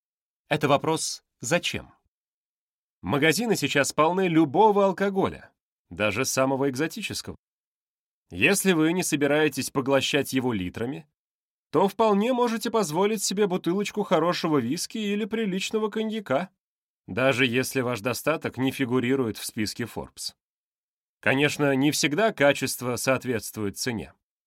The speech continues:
а этикетка содержанию. Но будем честны, найти приемлемые варианты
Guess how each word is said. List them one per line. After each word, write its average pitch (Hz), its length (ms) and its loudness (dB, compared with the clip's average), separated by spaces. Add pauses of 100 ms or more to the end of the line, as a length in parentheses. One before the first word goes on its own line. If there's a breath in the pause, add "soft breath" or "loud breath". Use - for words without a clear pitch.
а 143 200 4
этикетка 131 440 -2
содержанию. 110 680 -4 (680)
Но 185 200 0
будем 170 260 4
честны, 98 440 -4 (760)
найти 143 420 2
приемлемые 185 580 2
варианты 156 760 0